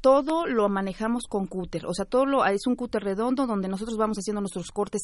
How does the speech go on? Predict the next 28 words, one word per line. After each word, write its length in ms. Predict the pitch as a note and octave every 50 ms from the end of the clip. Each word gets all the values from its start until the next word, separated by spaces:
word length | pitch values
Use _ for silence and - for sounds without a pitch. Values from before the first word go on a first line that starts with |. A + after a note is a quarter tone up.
| - - -
exactos 680 | A3 G#3+ - - - B3+ C4 C4 - - D#4 D4 -
para 200 | - A#3+ G#3 G3+
que 120 | - - F#3+
nos 180 | F#3+ F#3+ - -
queden 440 | - A#3 A3 A3 A#3 B3 C#4+ D4 D4 - - - - - - - - - - -
en 340 | - - G#3 G#3 G#3 G#3 F3+ -
ensamble 640 | - A3 A3+ A3+ A3+ - - C4+ C4 C4+ C4 C4+ C4+
todo 260 | - - B3 A#3+ A#3+
perfectamente, 920 | A3+ - G3+ F#3+ F3+ - - G3 - - - F3+ F3 E3 D3 D3 - - - - - -
¿ok? 240 | - F3 E3 - - F#3+ A3+ A3 F3+
O 20 |
sea, 140 | F3 - F#3+
no, 160 | F#3+ F#3+ G#3
no 160 | G#3 G#3+ G#3+
haya 220 | G#3+ G#3 G3+ G#3 G#3
ni 100 | G#3 F#3+
sobrantes 600 | F3 - F#3 F#3 G3+ A3+ B3 C4+ C#4 - C#4+ C4+ -
ni 380 | A3+ F#3+ F3 D#3+ E3 D#3 D#3+ E3
faltantes. 540 | - F3 F3 E3 - D#3 C#3 B2+ - - - - - - - - - - - -
Eh, 460 | - G#3+ G#3+ G#3 G#3 G#3 G3+ G3+ G3+ G#3
las 200 | A3 A3 A3+ A#3+
reglas 640 | C4 C4+ C#4 C#4 B3+ C4 C4 D4 G#4 A#4+ - - - - - - - -
son 360 | - - - C4 C4 C4+ C#4+ C#4
con 260 | - - C4 B3 A#3
medidas 560 | A3+ A3+ A3 A3 A#3 B3 B3+ C4 C4+ C4 - -
también 360 | A3+ G3+ G3+ G#3 A3 A3+ A3 - - - - - - - - - - -
tan 200 | - B3+ C4 C#4+
exactas, 680 | D#4+ D#4+ - - C4+ A#3+ - - - G#3+ G#3+ A#3+ - -